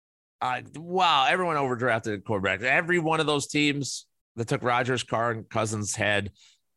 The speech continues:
a quarterback in the first round as well. So they, again, they just fell victim to the same routine. Have to overdraft quarterbacks 'cause they say it's a two quarterback league. Mark Andrews went next, which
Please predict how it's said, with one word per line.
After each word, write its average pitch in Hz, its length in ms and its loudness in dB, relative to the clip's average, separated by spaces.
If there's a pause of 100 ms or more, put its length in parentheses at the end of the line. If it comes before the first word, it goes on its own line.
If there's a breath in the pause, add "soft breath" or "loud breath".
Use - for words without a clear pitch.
(160)
a 113 180 0
quarterback 107 640 0
in 90 60 -10
the 95 60 -6
first - 280 -6
round 90 180 -2
as 82 120 -6
well. 78 280 -6
So - 200 -8
they, 123 120 -4
again, 127 440 -2 (100)
they 104 100 -4
just - 360 -4 (420 soft breath)
fell 123 320 0
victim 117 640 -2 (160)
to - 100 -6
the 104 160 -4
same 117 680 0
routine. 110 500 -2 (840)
Have 92 240 -4
to - 80 -6
overdraft 107 480 0
quarterbacks 95 520 -2
'cause 76 180 -10
they 85 120 0
say 92 220 0
it's 87 160 -4
a - 40 -16
two - 140 -6
quarterback 78 540 -4
league. - 200 -20 (540 soft breath)
Mark 131 320 0
Andrews 131 460 2
went 107 200 -2
next, 95 320 -2
which - 220 -4